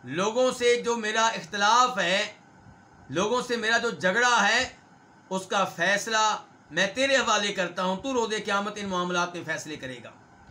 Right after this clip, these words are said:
وَإِلَيْكَ حَاكَمْتُ، تیری طرف میں فیصلہ لے کر آیا۔ فَاغْفِرْ لِي مَا قَدَّمْتُ وَمَا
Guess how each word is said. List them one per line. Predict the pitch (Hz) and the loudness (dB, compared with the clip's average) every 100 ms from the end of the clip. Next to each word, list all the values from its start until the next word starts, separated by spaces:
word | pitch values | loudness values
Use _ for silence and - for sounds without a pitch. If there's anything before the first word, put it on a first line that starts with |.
| - - - - | -20 -20 -20 -12
وَإِلَيْكَ | 143 180 196 247 233 202 | -4 -2 0 -2 -2 0
حَاكَمْتُ، | 185 196 190 196 190 196 | 2 2 2 -4 -4 -6
تیری | 226 254 269 262 | -2 0 0 0
طرف | 254 226 | 0 0
میں | 220 190 | -2 0
فیصلہ | 196 190 190 | -2 0 -2
لے | 175 | -2
کر | 175 175 | -2 -2
آیا۔ | 151 151 135 - - - - - - | -2 -2 -6 -12 -20 -20 -20 -10 -2
فَاغْفِرْ | 208 208 - 214 | 0 0 -4 -6
لِي | 190 190 190 | -4 -6 -6
مَا | 180 185 165 | -2 -2 -2
قَدَّمْتُ | 185 170 135 202 208 - | -2 -4 0 -2 -2 -6
وَمَا | 185 170 170 170 | -6 -4 -4 -6